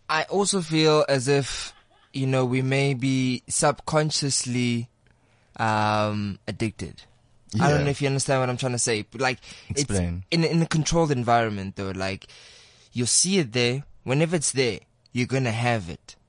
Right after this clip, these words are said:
Speaker 1: When it's not there, you won't have it. But you won't go searching out for it. But when it is there, you don't have the courage yourself to just say, "Nah, I'm cool for now."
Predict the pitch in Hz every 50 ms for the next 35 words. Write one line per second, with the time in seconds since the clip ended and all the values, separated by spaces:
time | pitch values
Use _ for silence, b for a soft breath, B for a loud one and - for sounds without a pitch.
0 | _ - 131 139 143 127 - 165 165 147 - 147 139 135 127 120 127 143 143 151
1 | 151 147 131 107 113 110 87 71 - - - _ - - _ _ _ _ _ _
2 | _ - 127 - - 127 131 131 135 127 123 123 117 - - 131 120 - - 120
3 | 113 113 113 110 107 - - 98 92 71 - - - 107 107 117 131 156 165 135
4 | - 160 160 143 120 - 123 117 113 104 B B B B B - 123 135 135 131
5 | 131 127 120 120 120 123 120 120 117 117 113 107 - - - - _ _ _ -
6 | 117 - 123 123 117 117 107 98 110 104 - - 156 151 139 123 - - 117 117
7 | 123 - - 117 110 107 110 107 104 104 107 - - - 110 92 - 95 90 87
8 | 85 92 110